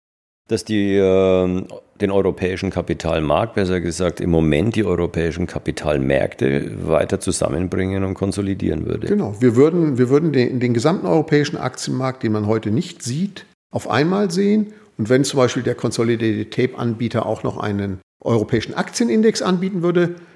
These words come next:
Speaker 2: dann könnte man sogar abends in der Tagesschau anstatt dem dax sehen.
Speaker 1: Genau, also wer für die Kapitalmarktunion in der E U ist, der sollte nicht gegen das Consolidated Tape sein.
Speaker 2: Exakt.
Speaker 1: Etwas widersprüchlich, aber die Börsen haben es ja geschickt geschafft, sich als nationale Kronjuwelen bei der Politik zu positionieren.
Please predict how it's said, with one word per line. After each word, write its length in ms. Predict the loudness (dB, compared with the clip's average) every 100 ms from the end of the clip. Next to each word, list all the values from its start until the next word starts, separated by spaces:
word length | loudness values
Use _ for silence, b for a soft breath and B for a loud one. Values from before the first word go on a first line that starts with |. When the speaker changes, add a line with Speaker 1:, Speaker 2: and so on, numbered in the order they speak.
| -12
Speaker 2:
dann 120 | -2
könnte 180 | 0 2
man 120 | 0
sogar 260 | 2 0
abends 280 | 2 -2 0
in 40 | -2
der 100 | 0
Tagesschau 480 | 0 0 -2 -2
anstatt 280 | -2 -6 -6
dem 100 | -4
dax 280 | -6 -8 -10
sehen. 240 | -10 -10 -18 _ 0
Speaker 1:
Genau, 400 | 2 4 2 2
also 280 | 0 4 6
wer 140 | 4
für 100 | 4
die 120 | 0 2
Kapitalmarktunion 1080 | 0 -2 0 0 2 -2 0 2 4 4 4
in 140 | 2
der 120 | 2
E 120 | 2
U 200 | 0 0
ist, 220 | -2 -4 -4
der 100 | -4
sollte 340 | -2 -2 0
nicht 360 | 4 2 2 0
gegen 280 | 2 2
das 140 | 0 -2
Consolidated 720 | -2 0 0 0 2 2 0
Tape 240 | -2 -4 -4
sein. 260 | -10 -12 -14 _ _ -8
Speaker 2:
Exakt. 420 | -4 -4 -6 -18 _ _ _ -2
Speaker 1:
Etwas 400 | 0 4 4 4
widersprüchlich, 720 | 4 4 0 -2 -2 0 0
aber 140 | 0
die 100 | 0
Börsen 440 | 2 2 4 2
haben 120 | 2 0
es 160 | 0
ja 100 | -2
geschickt 480 | -2 -4 -2 -4 -4
geschafft, 480 | -8 -2 -2 -2 -8
sich 240 | -8 -6
als 180 | -6 -2
nationale 640 | -2 -2 -2 0 2 2
Kronjuwelen 1120 | 2 2 2 2 2 0 2 2 4 4 2 2
bei 120 | 2
der 140 | 0
Politik 520 | 0 0 0 -4 -8
zu 120 | -8 -10
positionieren. 840 | -8 -8 -8 -8 -6 -2 -2 -4